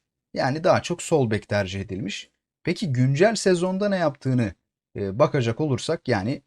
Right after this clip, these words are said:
Arabistan'a gittikten sonra yirmi sekizlik maçına çıkmış. Burada gol ve gole katkısı çok fazla olmuş. Yani dokuz asist, altı golle oynamış.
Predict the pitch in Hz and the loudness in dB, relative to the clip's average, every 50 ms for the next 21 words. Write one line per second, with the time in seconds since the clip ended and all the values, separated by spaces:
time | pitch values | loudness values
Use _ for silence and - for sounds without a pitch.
0 | _ - 139 131 127 120 120 120 - - 113 101 98 113 131 131 - - 107 - | _ -2 0 2 2 2 0 -2 -2 -4 -4 -2 -2 -2 -4 -4 -4 -8 -12 -10
1 | - 95 90 - - - 165 139 107 113 156 185 - _ _ _ _ _ _ _ | -10 -10 -10 -8 -4 -4 -2 -2 -2 -2 -4 -6 -8 _ _ _ _ _ _ _
2 | _ _ _ _ _ _ _ _ _ _ 123 123 123 147 147 170 170 - - 180 | _ _ _ _ _ _ _ _ _ _ -4 0 2 2 2 2 2 4 2 2
3 | 175 190 170 160 160 170 - 156 143 135 - 175 175 156 - - 113 - 156 202 | 2 2 0 0 -2 -4 -4 -4 -4 -4 -2 -4 -4 -4 -4 -6 -6 -6 -4 -6
4 | 196 - - - 135 135 151 170 156 139 147 185 202 220 - _ _ _ _ _ | -6 -6 -8 -10 -8 -4 0 2 2 4 4 4 2 2 0 _ _ _ _ _
5 | - 120 113 135 160 180 180 160 156 143 131 147 160 170 160 - 147 135 139 - | -10 -4 2 4 6 6 6 4 2 0 2 2 4 4 4 4 2 0 0 -2
6 | - - 196 - - 185 185 - 123 110 101 92 92 98 98 90 92 131 170 - | -6 -6 -4 0 0 0 0 0 0 -2 0 -2 -4 -6 -6 -6 -6 -6 -8 -8
7 | - - - _ _ _ _ - 113 113 107 107 107 131 151 151 - 165 131 127 | -10 -16 -18 _ _ _ _ -8 -6 -4 -4 -2 -2 -2 -2 0 0 0 2 2
8 | 123 - 190 - - - - - 135 147 139 - 175 139 127 135 127 117 107 107 | 0 0 -4 -8 -8 -8 -2 0 2 2 2 0 0 0 2 2 2 2 2 0
9 | 104 98 95 98 104 175 185 - - - | 0 -2 -2 -2 -4 -4 -6 -8 -10 -12